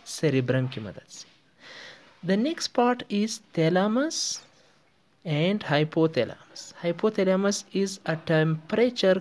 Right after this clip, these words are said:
control room। Temperature control room। Temperature is controlled with the help of hypothalamus।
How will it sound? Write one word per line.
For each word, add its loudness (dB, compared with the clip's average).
control 4
room। 2
Temperature 2
control 4
room। 2
Temperature -2
is -2
controlled 2
with 0
the 2
help 0
of 2
hypothalamus। -2